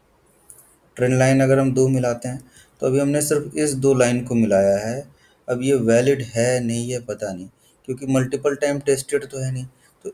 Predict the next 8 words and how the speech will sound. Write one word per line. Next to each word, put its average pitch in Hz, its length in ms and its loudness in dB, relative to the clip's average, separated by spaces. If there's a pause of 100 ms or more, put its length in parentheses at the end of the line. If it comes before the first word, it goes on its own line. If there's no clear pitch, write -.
एक 151 300 -2
प्रोबेबल्स 143 760 2 (400)
जो 143 320 0
resistance 135 640 0
zone 139 200 -6
हमें 139 180 -6
मिलता 135 360 -6
है 143 160 0